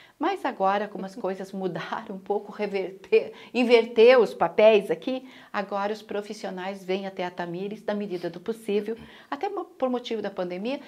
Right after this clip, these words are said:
e eu acho que também é mais confortável. Mas isso não quer dizer que amanhã ou depois nós não estaremos aí no seu consultório, na sua <laughs> empresa, e fazendo a matéria como a gente fazia no passado.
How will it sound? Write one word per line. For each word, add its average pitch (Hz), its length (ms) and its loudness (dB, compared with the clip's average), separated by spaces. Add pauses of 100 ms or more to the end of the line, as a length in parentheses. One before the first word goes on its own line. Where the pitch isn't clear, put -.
(160)
e 294 80 -4
eu 339 180 0
acho 247 300 -4
que 240 100 -14
também 220 520 -6
é 285 80 0
mais 185 280 -8
confortável. - 720 -8 (300)
Mas 453 360 0
isso 403 200 -2
não 285 120 -4
quer 208 180 -4
dizer 185 360 -6 (280)
que - 80 -8
amanhã 277 180 0
ou 208 40 -4
depois 220 420 -4
nós 208 360 -8 (240)
não 202 100 -6
estaremos 202 440 -8
aí 180 80 -8
no 180 100 -12
seu 190 240 -6
consultório, 190 680 -4
na 160 60 -10
sua 160 180 -10
<laughs> - 20 -8
empresa, 220 540 2 (260)
e 226 100 -2
fazendo 190 500 -4
a 185 40 -6
matéria 185 580 0
como 285 220 -2
a 330 60 -4
gente 226 240 -6
fazia 202 340 -4
no 175 120 -4
passado. 208 520 -4